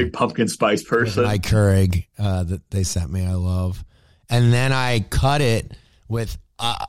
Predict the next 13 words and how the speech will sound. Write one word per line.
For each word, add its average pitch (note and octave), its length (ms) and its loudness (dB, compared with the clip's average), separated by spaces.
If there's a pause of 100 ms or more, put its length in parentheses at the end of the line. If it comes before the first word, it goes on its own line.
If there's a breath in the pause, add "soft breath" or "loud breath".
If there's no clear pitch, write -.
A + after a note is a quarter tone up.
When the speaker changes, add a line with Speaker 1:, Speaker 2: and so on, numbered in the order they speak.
(540)
Speaker 2:
iced B2+ 420 0
coffee B2+ 420 2
in A2+ 80 -2
my A2 160 2
fridge A#2+ 420 0
that's A2+ 160 0
pumpkin G#2+ 400 0
flavored. F2 560 -4
It's C3 140 -8
a F3 40 0
little, F#3+ 200 2
I'm, D#3+ 360 0
uh, E3+ 340 0